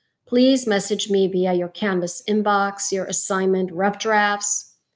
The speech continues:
one day before the Thursday and Sunday deadlines.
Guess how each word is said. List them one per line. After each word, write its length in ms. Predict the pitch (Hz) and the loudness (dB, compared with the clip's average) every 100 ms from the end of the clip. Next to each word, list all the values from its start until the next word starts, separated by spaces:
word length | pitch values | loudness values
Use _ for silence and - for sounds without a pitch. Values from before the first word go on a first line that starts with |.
| _ | _
one 340 | 190 196 214 226 | -2 2 4 4
day 180 | 208 | 4
before 360 | 202 190 208 190 | 4 0 -2 -2
the 100 | 165 - | -2 -2
Thursday 840 | 196 196 190 - 196 185 185 190 190 | 2 2 0 -2 0 0 0 -2 -4
and 360 | 180 170 170 | -4 -4 -4
Sunday 500 | - - 185 175 170 | -2 0 0 0 -2
deadlines. 840 | 170 190 196 208 202 202 202 - | -2 0 2 2 2 0 -2 -4